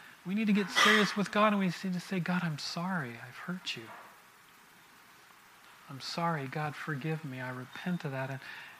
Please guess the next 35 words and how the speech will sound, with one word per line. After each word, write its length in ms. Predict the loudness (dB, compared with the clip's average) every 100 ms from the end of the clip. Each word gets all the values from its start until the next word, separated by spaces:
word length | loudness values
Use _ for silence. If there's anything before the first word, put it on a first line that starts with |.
| -2
we 80 | 2
need 140 | 2
to 60 | 2
be 120 | 0
rest-, 460 | 0 -2 -2 -6 -8 -16 -20 -10
so 180 | -2
we 120 | 0 2
can 160 | 0
be 100 | 0
restored. 760 | 0 -2 -2 -2 0 2 0 -2 -8 -14 -20 -4
And 80 | 2
number 200 | 6 6
three, 320 | 4 2 4
we 140 | 6 6
need 160 | 6
to 60 | 4
commit 320 | 2 2 4
ourselves 480 | 2 2 2 2 2
afresh 640 | -2 -2 0 2 2 0
to 200 | 0 0
a 60 | 0
real 720 | -2 -2 2 4 4 0 -2 -8 -18 -20 -10
relationship 1000 | -4 -2 -2 -2 -2 -4 -6 -6 -6 -8 -12
with 140 | -12
God. 280 | -10 -10 -10 -14 -18 -20 -20 -20 -20 -20 -20 -20 -20 -20 -20 -4
A 100 | 0
real 440 | 2 4 4 4 4
love 320 | 4 2 0
relationship 720 | -4 -4 -6 -6 -6 -6 -6
with 120 | -6
God. 220 | -4 0
Not 160 | 2 2
just, 300 | 2 0 -4 -12 -12 -8 0
not 80 | 4
just 260 | 6 4